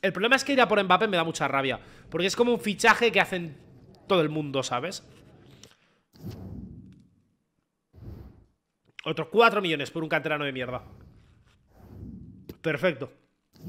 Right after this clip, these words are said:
Vamos a ver. Igual en el último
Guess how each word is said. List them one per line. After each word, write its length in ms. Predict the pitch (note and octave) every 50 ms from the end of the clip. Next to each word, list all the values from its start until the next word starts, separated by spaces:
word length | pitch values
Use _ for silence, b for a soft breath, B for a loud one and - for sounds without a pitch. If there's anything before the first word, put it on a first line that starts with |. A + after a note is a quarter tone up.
| - - - - - - - - _ _ _ _ _ _ - - _ _ _ _ _ _ _ _ _ _ _ _
Vamos 220 | - A3+ C4 C#4+ -
a 80 | C4 G#3+
ver. 260 | E3+ C#3+ A#2+ A#2+ - -
Igual 240 | E3+ F3+ A#3 C4 D4
en 60 | D4+
el 80 | D4
último 1300 | C#4+ C4 - - B3 A3+ A#3 A3+ A3+ A3 G#3+ G#3 G#3 G#3 G3+ G3+ G3+ G3+ G3+ G3+ F#3 D#3+ - _ _ _